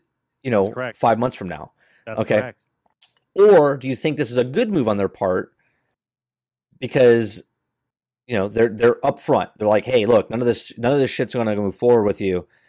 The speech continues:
Speaker 1: So you can either play and play this book, we're bringing back the old raids, and you can play this stuff." So
Speaker 2: Just to get the, just to get the guns that you wish you coulda got at the level that you're at now. That's it.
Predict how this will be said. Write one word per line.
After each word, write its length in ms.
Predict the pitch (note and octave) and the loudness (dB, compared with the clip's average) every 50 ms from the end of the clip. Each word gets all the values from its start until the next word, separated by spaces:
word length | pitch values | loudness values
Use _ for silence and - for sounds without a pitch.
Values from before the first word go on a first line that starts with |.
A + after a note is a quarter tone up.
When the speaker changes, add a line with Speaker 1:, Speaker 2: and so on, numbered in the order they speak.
| _ _ _ | _ _ _
Speaker 1:
So 460 | - - C#3 A#2+ A2 A2 G#2 - _ _ _ _ _ _ - | -4 2 4 4 6 4 4 2 _ _ _ _ _ _ -6
you 120 | C3+ D3 | -4 -4
can 140 | - D3 D3 | -2 0 0
either 180 | D#3 D#3+ C3+ - | 2 2 2 0
play 340 | - D#3 D#3 D#3 D#3 D#3 | 2 2 2 4 4 2
and 240 | - A2+ A2+ B2 - - - - _ | 2 -2 -4 -6 -8 -14 -20 -20 _
play 120 | - C#3+ F3 | -4 -2 -2
this 140 | G3+ D3+ | 0 0
book, 380 | D3+ G#3+ A#3 G#3+ G#3 - - _ _ _ _ _ _ - | 2 2 2 2 2 -2 -12 _ _ _ _ _ _ -8
we're 120 | - A#2 | -6 -4
bringing 200 | G#2+ C#3 F3 F#3 | -2 0 -2 0
back 140 | F3+ F#3 - | 0 -2 -2
the 80 | - F#3 | 0 0
old 160 | F#3+ G3+ E3 | 0 0 0
raids, 500 | F#3 A3 G#3+ F#3 E3+ E3+ E3+ E3 - - _ _ _ - | 0 0 0 2 0 -2 -4 -8 -14 -16 _ _ _ -8
and 100 | - B2+ | -4 -2
you 60 | C#3+ C#3+ | -2 -2
can 120 | - C3+ | -2 -4
play 180 | - F3+ F#3 F#3 | -2 0 0 0
this 180 | E3+ D#3+ - | 0 -2 -2
stuff." 480 | - D#3+ D3 C#3+ D#3 D3+ - - - - - | 0 0 0 0 0 -2 -8 -20 -20 -16 -10
So 400 | - - D#3 C3 B2+ B2 A#2 A2+ _ _ _ _ _ _ _ _ _ _ | -4 0 4 4 4 4 2 -2 _ _ _ _ _ _ _ _ _ _
Speaker 2:
Just 380 | - - D3 D#3 - - - - | -14 -12 -10 -10 -10 -12 -18 -16
to 80 | - D#3 | -16 -12
get 260 | C#3+ D#3 D#3 C#3+ _ | -10 -10 -10 -10 _
the, 120 | D#3+ C#3 | -20 -20
just 400 | B2 A2 - - D#3+ E3 D#3 - | -20 _ -14 -12 -12 -12 -12 -14
to 60 | - | -14
get 160 | F3+ G3 F#3+ - | -12 -12 -12 -12
the 80 | F#3+ E3+ | -16 -16
guns 340 | D3+ E3 D#3+ D#3 D#3 D3 | -12 -12 -10 -10 -10 -10
that 120 | C#3+ C#3 A#2 | -12 -12 -12
you 140 | A#2 B2+ B2 | -12 -14 -10
wish 280 | A#2+ C3+ B2+ - - | -8 -8 -8 -8 -10
you 80 | C#3+ C3+ | -14 -12
coulda 180 | - C#3+ D#3 C#3 | -10 -10 -10 -8
got 320 | B2+ B2+ B2 B2 - - | -8 -8 -8 -8 -10 -12
at 120 | A2+ - - | -14 -16 -16
the 100 | B2 A2 | -16 -14
level 300 | G#2+ A2+ A2 G#2+ A#2 A#2 | -12 -12 -10 -10 -10 -12
that 80 | A2 | -12
you're 160 | - A2 A2+ | -12 -10 -10
at 140 | G#2+ G#2+ - | -10 -10 -12
now. 200 | G#2 G2+ F#2 F2 | -14 -18 -18 -14
That's 220 | F#2 B2 C3 - E3 | -12 -12 -10 -8 -8
it. 180 | D3 - _ | -10 -10 _